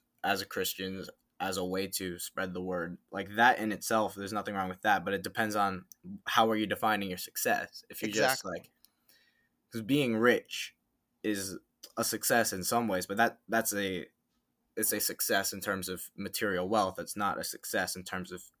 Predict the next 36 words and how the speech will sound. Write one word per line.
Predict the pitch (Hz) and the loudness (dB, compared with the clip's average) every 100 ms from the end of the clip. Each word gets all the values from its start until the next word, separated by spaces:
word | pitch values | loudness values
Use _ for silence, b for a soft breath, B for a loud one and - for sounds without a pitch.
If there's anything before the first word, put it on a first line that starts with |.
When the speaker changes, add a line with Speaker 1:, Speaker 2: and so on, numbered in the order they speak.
| _ - | _ -12
Speaker 1:
you | 87 | -8
know, | 85 | -4
spiritual | - - 92 - 64 62 | -4 -2 -4 -4 -10 -10
wealth, | - - | -10 -10
right? | 92 - _ _ _ _ | -10 -10 _ _ _ _
Speaker 2:
'Tis | - 185 143 | -6 -4 -2
easier | 175 143 151 147 143 | -2 0 2 2 2
to | 147 | -2
f-, | - 156 160 | -6 -6 0
go | 147 135 | 2 0
for | - 143 | 2 2
a | 127 | 4
ri-, | 143 - | 0 2
uh, | 147 135 127 117 113 110 - - - _ _ _ - | 4 4 2 0 -4 -10 -14 -16 -20 _ _ _ -20
<laughs> | - - - - | -10 -8 -8 -6
a | 139 | -6
ri-, | 127 147 151 | -6 -4 2
uh, | 135 127 117 117 - | 2 2 -4 -10 -4
camel | 180 165 160 | 2 2 2
to | |
go | 139 139 | 0 -2
through | 156 139 | -4 -6
the | 135 | -2
eye | 139 139 | 0 0
of | 135 | -2
a | 123 | -4
needle | 135 139 123 127 B B - | -4 -4 -4 -6 B B -4
than | 131 | -2
a | |
rich | 131 - | -2 -2
man | 135 123 | -2 -2
to | 123 | -2
enter | 127 120 | -4 -6
the | |
kingdom. | 113 120 110 104 - _ _ _ - | -6 -8 -8 -12 -18 _ _ _ 0
Speaker 1:
Yeah. | 107 92 | 2 2